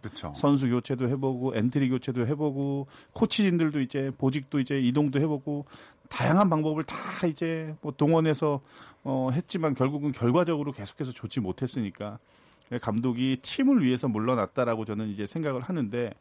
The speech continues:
Speaker 2: 아, 생각보다 굉장히 좀 빠른 그런 사퇴가 아닌가.
Speaker 1: 음.
Speaker 2: 어, 근데 그 이후에 지금 박흥식 감독 대행이 팀을 맡고 나서는 또 지금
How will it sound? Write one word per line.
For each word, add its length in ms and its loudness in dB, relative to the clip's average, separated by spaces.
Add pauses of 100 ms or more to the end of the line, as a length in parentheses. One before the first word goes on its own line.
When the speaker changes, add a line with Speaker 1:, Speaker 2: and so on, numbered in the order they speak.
(400)
Speaker 2:
아, 200 -12
생각보다 640 0
굉장히 480 -6
좀 360 -10
빠른 360 0
그런 600 -6
사퇴가 420 -6
아닌가. 600 -2 (120)
Speaker 1:
음. 320 -6
Speaker 2:
어, 340 -6
근데 160 -4
그 160 -6
이후에 540 0
지금 260 -4
박흥식 460 -4
감독 400 -2
대행이 480 0 (300)
팀을 300 2
맡고 340 2
나서는 540 2 (360)
또 400 0
지금 460 -4